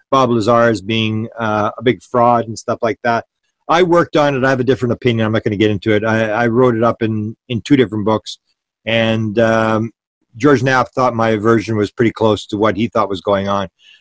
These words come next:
But anyway, he, he, so all the files from the Lazar thing are there. So all the court documents when he got the pandering charge in ninety-one, um, all, all the stuff on his, his background, stuff like that.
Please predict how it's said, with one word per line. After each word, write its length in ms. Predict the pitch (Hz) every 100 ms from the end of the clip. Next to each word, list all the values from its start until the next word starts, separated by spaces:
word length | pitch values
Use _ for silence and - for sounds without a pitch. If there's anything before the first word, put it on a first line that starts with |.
| _
But 100 | 135
anyway, 280 | 147 147 131
he, 240 | 117 143 135
he, 340 | 110 156 143
so 220 | - 143
all 260 | 131 143 180
the 100 | 170
files 720 | - - 147 160 143 123 - -
from 140 | 123
the 120 | 123
Lazar 360 | 107 95 120 143
thing 200 | 139 107
are 60 | 104
there. 260 | 113 107 - - _
So 260 | - 123
all 240 | - 135 143
the 80 | 135
court 280 | 147 143
documents 600 | 120 135 131 139 131 120
when 100 | 123
he 80 | 117
got 240 | 113 117 -
the 80 | -
pandering 440 | 120 127 123 120
charge 360 | - 123 120 113
in 100 | 113
ninety-one, 720 | 113 113 110 117 120 117 107 _ _ _
um, 480 | 110 110 107 107 113 _
all, 240 | 123 123
all 220 | 117 135 131
the 100 | 113
stuff 260 | 135 117
on 120 | 117
his, 300 | 107 107 87
his 220 | 117 107 87
background, 720 | 123 127 - 127 123 123 117
stuff 200 | - 120
like 160 | 120 104
that. 300 | 120 120 113